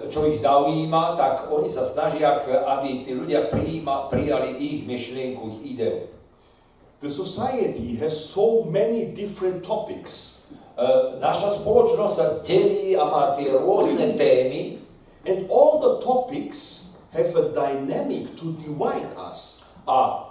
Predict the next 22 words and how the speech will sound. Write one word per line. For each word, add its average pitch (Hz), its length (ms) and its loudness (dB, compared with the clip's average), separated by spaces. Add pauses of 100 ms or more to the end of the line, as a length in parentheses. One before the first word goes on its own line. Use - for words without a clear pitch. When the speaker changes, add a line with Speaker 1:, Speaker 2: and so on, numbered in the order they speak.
Speaker 1:
všetky - 720 -4
tieto 151 480 0
názory 165 800 4 (420)
majú 156 800 0
jednu 135 1400 -4
myšlienku 156 580 -10
nás 127 540 -4
rozdeliť. 113 640 -2 (400)
Speaker 2:
What 107 160 -10
do 131 80 -10
you 135 160 -6
think 143 300 -6
about 113 400 -2
black 113 240 -6
and 107 100 -6
white? - 400 -6 (460)
Speaker 1:
Alebo 175 480 8
proste 170 400 4
takto 170 640 4
vidieť, 160 560 -2
bude 147 320 2
to 131 100 0